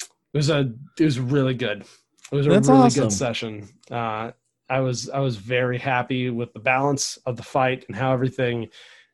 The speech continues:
Speaker 1: ended up and, and how it worked out, and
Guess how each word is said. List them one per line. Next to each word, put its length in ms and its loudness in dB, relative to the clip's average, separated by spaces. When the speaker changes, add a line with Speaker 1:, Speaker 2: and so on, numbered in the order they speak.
Speaker 1:
ended 320 0
up 300 0
and, 480 -8
and 140 -6
how 180 -2
it 60 -6
worked 260 -4
out, 300 -2
and 340 -4